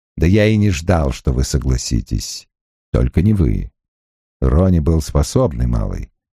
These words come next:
Он подавал большие надежды и заслужил, чтобы его смерть расследовал лучший ум Нью-Йорка. Я, как вы знаете, живу не в Нью-Йорке.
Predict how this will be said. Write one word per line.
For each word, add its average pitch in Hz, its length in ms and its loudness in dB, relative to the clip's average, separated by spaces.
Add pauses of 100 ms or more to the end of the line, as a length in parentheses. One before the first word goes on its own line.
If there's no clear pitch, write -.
(220)
Он 69 120 2
подавал 82 380 2
большие 85 340 0
надежды 82 640 0
и 64 60 -2
заслужил, 76 560 0
чтобы 67 300 -2
его 65 140 0
смерть 82 460 -2
расследовал 78 720 0 (140)
лучший 101 680 2
ум 69 320 0
Нью-Йорка. 73 840 0 (420)
Я, 87 760 2 (120)
как - 220 -4
вы 64 120 0
знаете, 60 720 0
живу 71 400 2
не 98 240 4
в 87 80 -2
Нью-Йорке. 60 960 0